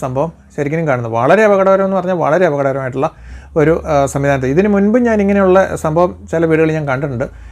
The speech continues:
എങ്കിലും ഞാൻ ഈ സംഭവം എന്താണ് അതിൻ്റെ കാര്യം എന്നുള്ളത് ഞാനിപ്പോൾ ഇങ്ങനെ വീഡിയോ കൂടി ഞാൻ പറഞ്ഞു തന്നാൽ നിങ്ങൾക്കത് മനസ്സിലാവില്ല.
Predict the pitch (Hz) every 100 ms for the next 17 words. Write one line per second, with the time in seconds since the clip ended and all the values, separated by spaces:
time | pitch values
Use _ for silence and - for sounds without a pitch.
0 | - 185 196 190 190 190 160 165 175 170
1 | 160 165 190 202 185 180 165 165 147 151
2 | 147 139 156 190 - 185 180 180 156 156
3 | 160 147 151 135 151 190 151 135 131 131
4 | 123 117 151 143 117